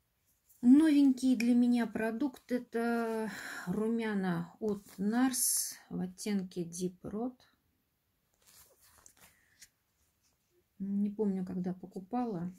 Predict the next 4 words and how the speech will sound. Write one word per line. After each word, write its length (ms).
Сейчас 500
заглушка 760
это. 220
Да. 260